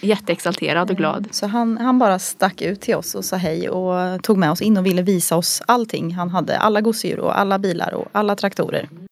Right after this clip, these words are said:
Speaker 1: Och det Fanny har, eh, pratat om, eh, eller började prata om ganska tidigt var ju att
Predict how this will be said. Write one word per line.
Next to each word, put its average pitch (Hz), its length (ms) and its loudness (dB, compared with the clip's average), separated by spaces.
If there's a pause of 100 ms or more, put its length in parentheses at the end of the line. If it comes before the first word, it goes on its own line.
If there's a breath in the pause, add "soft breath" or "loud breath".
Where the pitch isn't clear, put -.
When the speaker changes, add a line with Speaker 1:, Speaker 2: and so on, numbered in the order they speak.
(300 loud breath)
Speaker 1:
Och 190 100 0
det 190 100 6
Fanny 180 340 2
har, 196 320 4
eh, 185 320 2
pratat 208 480 -2
om, 151 260 2
eh, - 60 -6 (800)
eller 185 180 4
började 180 420 0
prata 196 260 0
om 160 80 0
ganska 160 220 -4
tidigt 190 400 0
var 175 180 4
ju 160 200 2
att 156 340 -4